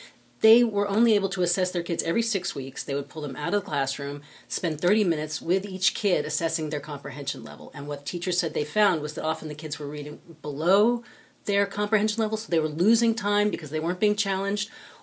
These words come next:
or they had been saddled with a book that was way beyond their capability during that time. So, and again, six weeks squandered,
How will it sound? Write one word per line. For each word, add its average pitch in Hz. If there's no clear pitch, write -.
or 190
they 180
had 170
been 170
saddled 180
with 170
a 160
book 156
that 160
was 143
way 160
beyond 156
their 147
capability 139
during 139
that 123
time. 147
So, 190
and 208
again, 185
six -
weeks 185
squandered, 151